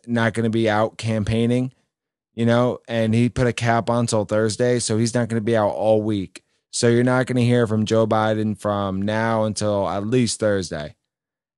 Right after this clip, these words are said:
And I wonder why that is. I don't know if it's to regroup and try to, you know, set up a plan and what we're gonna do, what we're gonna say.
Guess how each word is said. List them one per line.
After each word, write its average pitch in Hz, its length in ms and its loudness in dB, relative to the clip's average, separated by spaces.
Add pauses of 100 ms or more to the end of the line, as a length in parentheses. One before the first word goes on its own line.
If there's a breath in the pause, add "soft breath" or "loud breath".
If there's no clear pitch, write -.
(140)
And 110 460 0
I 107 140 -4
wonder 123 340 2
why 117 220 2
that 107 200 0
is. 95 300 -2
I 101 80 -4
don't 117 140 0
know 113 180 2
if 104 100 -6
it's 107 220 -6
to 107 80 -2
regroup 113 800 0
and 98 160 -2
try 110 240 0
to, 104 220 0
you 101 160 -4
know, 95 160 -2
set 113 280 -2
up 107 220 -2
a 98 140 -2
plan 110 580 -2
and 92 220 -4 (420)
what 117 240 2
we're 113 120 -2
gonna 110 260 0
do, 113 280 2
what 110 220 2
we're 107 140 -2
gonna 101 220 -4
say. 113 500 -2